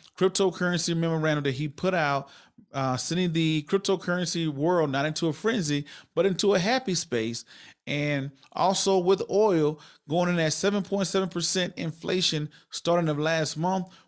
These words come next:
with the world's number three producer of oil now in conflicts with America and the rest of the world. What does that mean for oil prices as we go into the most traveled time? We've ripped our mask off and we're going into spring break. Then we're going into the summer.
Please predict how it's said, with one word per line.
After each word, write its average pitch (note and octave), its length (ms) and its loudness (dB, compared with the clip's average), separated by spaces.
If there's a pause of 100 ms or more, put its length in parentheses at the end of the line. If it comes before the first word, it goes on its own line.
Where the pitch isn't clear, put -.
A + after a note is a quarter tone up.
(100)
with C#3+ 140 -4
the C#3 80 -2
world's D#3+ 360 2
number E3+ 160 -2
three D#3+ 200 -2
producer D3+ 480 -2
of C#3 160 -4
oil E3+ 360 0
now D3 300 -2
in C#3 160 -6
conflicts E3 600 -4
with C#3+ 140 -8
America D3+ 560 -4
and B2 140 -4
the G#2+ 140 -6
rest D3 340 -2
of C#3 80 -2
the B2+ 80 -2
world. A2+ 420 -4 (420)
What E3 120 2
does E3 160 2
that D#3 160 2
mean D3+ 260 2
for - 140 -2
oil E3 220 2
prices D#3+ 420 -2
as B2+ 200 -4
we D#3+ 80 -6
go D3+ 180 -2
into C#3+ 140 -4
the D3 80 -6
most D3 280 -4
traveled D3+ 380 -2
time? C#3+ 400 -2 (300)
We've C3+ 220 0
ripped D#3+ 200 -2
our C#3+ 140 0
mask D#3 480 -4
off F3+ 340 -2 (180)
and C#3+ 220 -4
we're E3 140 0
going D3+ 240 -2
into D3+ 180 -2
spring D3+ 400 0
break. F3+ 320 0 (260)
Then E3 200 0
we're E3+ 100 2
going D3+ 280 -2
into E3+ 200 -2
the F3 80 -6
summer. B2+ 440 -4